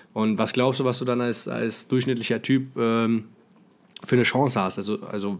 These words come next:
vor allem, wenn du gut aussehende Frauen willst, meiner Meinung nach wirst du es, äh,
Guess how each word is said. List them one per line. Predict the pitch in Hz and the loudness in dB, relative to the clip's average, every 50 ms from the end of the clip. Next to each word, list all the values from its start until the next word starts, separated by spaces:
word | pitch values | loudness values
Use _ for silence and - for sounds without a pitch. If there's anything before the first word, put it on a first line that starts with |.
| - | -4
vor | - 113 113 | -2 0 2
allem, | 139 170 165 | 4 4 4
wenn | 147 131 | 4 2
du | 113 | 4
gut | 127 170 180 175 | 2 2 2 2
aussehende | 139 120 - 135 127 117 113 | 0 0 2 2 2 2 0
Frauen | - - 135 143 143 131 | -2 -2 0 0 2 4
willst, | 135 151 185 190 - - - - - - - _ _ - | 4 4 2 0 -4 -10 -14 -18 -20 -20 -20 _ _ 0
meiner | - 110 113 117 139 262 247 196 147 | 4 6 6 8 8 8 6 6 6
Meinung | 127 117 113 113 113 113 110 | 4 4 4 4 4 4 4
nach | 110 110 127 180 190 - - - - - - - - _ _ - | 4 2 2 0 0 -2 -6 -18 -20 -20 -20 -20 -20 _ _ -4
wirst | 113 127 151 156 - - | 4 4 4 6 6 4
du | 151 143 | 4 4
es, | 135 135 131 131 - - - | 6 4 4 2 -2 -4 -6
äh, | - - 127 123 123 123 123 123 123 120 | -4 -2 0 2 2 2 2 2 0 -2